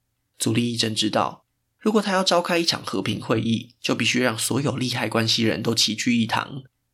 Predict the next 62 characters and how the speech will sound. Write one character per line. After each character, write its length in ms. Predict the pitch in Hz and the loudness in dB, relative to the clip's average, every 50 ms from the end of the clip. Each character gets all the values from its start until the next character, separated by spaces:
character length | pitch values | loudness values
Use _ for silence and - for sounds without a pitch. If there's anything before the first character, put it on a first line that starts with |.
| _ _ | _ _
不 100 | _ - | _ 0
管 160 | 190 - 127 117 | 0 0 0 2
是 100 | - 131 | 2 2
细 220 | - - 156 131 | 2 2 2 0
川 180 | - 135 113 113 | 0 0 -2 -2
派 200 | 113 127 120 113 | -2 -4 -4 -4
还 180 | 110 - 110 | -4 -4 -2
是 80 | 110 117 | 0 2
山 220 | 113 - 117 117 | 2 2 2 0
民 180 | 113 107 - 123 | -2 -6 -6 -6
派， 320 | 117 120 120 - - - _ _ _ _ _ _ | -2 -2 -2 -4 -4 -14 _ _ _ _ _ _
都 100 | - 127 | -4 0
得 160 | 131 123 80 | 0 0 0
亲 240 | - - - 135 139 | 0 -2 -2 -2 -4
自 160 | 151 147 135 | -2 0 0
参 240 | - - - 107 107 | 0 0 -2 -2 -4
与 80 | - - | -4 -6
和 240 | - - - - - | -8 -10 -10 -8 -4
谈， 380 | - - - - - 135 131 - _ _ _ _ _ _ | -4 -4 -4 -4 -6 -10 -12 -14 _ _ _ _ _ _
否 180 | - - 151 147 | -2 2 2 2
则 160 | 147 170 180 | 4 2 0
和 200 | 185 - 165 175 | 2 2 0 2
平 200 | 165 165 160 170 | 2 0 0 0
协 160 | - - - | 0 0 2
议 120 | 147 165 | 0 0
的 80 | 156 127 | 0 0
公 200 | - - 127 131 | -2 -2 0 0
信 200 | 131 - 123 117 | 0 -2 0 -4
力 160 | 120 117 - | -4 -6 -4
就 120 | - - 123 | -6 -8 -6
会 120 | 104 113 | -6 -4
大 180 | 117 - 120 113 | -2 -2 -4 -2
打 220 | 113 - - - | -6 -8 -8 -6
折 200 | - - - - | -8 -6 -6 -6
扣。 420 | - - - 123 - - - _ _ _ _ _ _ _ _ _ _ _ _ _ _ _ _ _ | -6 -2 -2 -2 -2 -2 -8 _ _ _ _ _ _ _ _ _ _ _ _ _ _ _ _ _
然 180 | _ - 110 113 | _ -4 -2 -2
而， 360 | 117 117 117 120 123 123 _ _ _ _ | 0 0 0 -2 -2 -6 _ _ _ _
虽 160 | - - - 214 | -4 0 2 2
然 140 | 214 196 | 2 2
大 140 | 202 226 208 | 4 2 2
部 100 | 196 196 | 2 2
分 160 | 190 - 185 | -2 0 0
的 60 | 156 151 | 0 2
地 120 | 165 156 | 2 0
方 200 | 143 151 147 147 | 0 0 0 0
守 180 | 143 - - - | 0 -2 -2 -2
护 180 | - 120 113 | 0 -2 0
都 140 | 113 117 117 | 2 2 2
因 120 | 127 127 | 2 0
为 100 | 131 127 - | 0 -2 0
应 140 | 156 147 123 | 0 0 0
仁 160 | 110 107 107 | 2 0 0
之 160 | 110 - 117 | 2 2 2
乱 160 | 117 117 107 107 | 4 2 2 0
而 100 | 110 107 | -2 -2
待 200 | - - 107 113 | 0 0 0 2
在 120 | 123 120 | 0 0
平 220 | 117 - 110 107 | -2 -2 -4 -2
安 120 | 113 110 117 | -2 -2 0
京 160 | 117 110 117 | -2 -4 -4
附 200 | 113 - 113 - | -2 -2 -2 0
近， 320 | 143 - 113 - - - | 0 0 0 0 -4 -12